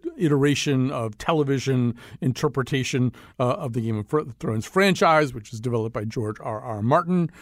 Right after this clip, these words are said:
who, I mean, it should be noted, was heavily influenced by, uh, and bewitched by the work of Tolkien, too. So, um, you know, they, they should be friendly towards one another, kind of. Uh, but they're also very, very different. So, um, so I,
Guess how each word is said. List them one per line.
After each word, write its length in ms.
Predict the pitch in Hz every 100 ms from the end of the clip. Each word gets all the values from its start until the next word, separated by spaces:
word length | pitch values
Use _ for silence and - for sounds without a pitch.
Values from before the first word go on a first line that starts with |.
| - -
who, 340 | 240 269 208
I 100 | 202
mean, 220 | 202 190 175
it 160 | 156
should 160 | - 170
be 100 | 143
noted, 440 | 156 135 123 135 - -
was 300 | 147 131 117
heavily 280 | 196 180 135
influenced 720 | 151 147 147 131 123 117 -
by, 460 | 135 127 110 113 127 - - -
uh, 180 | 135 120 160
and 200 | 131 123
bewitched 600 | 120 127 175 - - 120
by 340 | 131 117 104
the 120 | 107
work 220 | 117 123
of 120 | 117 104
Tolkien, 600 | 147 127 - 101 147 131
too. 260 | 131 104
So, 300 | 101 123 120 - - - -
um, 380 | 127 113 131 185
you 100 | 151
know, 100 | 113
they, 200 | 131 127 -
they 80 | 131
should 220 | - 294
be 160 | 147 117
friendly 440 | - 214 156 113
towards 320 | 117 117 110
one 120 | 127
another, 300 | 110 104 104
kind 280 | 104 139 123
of. 140 | 98 - - - - -
Uh, 420 | 139 123 117 139
but 160 | 127
they're 120 | 175 226
also 180 | 196
very, 200 | 180 170 151
very 200 | 139 117
different. 360 | 110 - 131
So, 260 | - 196 185 - - -
um, 420 | 190 180 175 180 - - -
so 260 | - 254 -
I, 120 | 208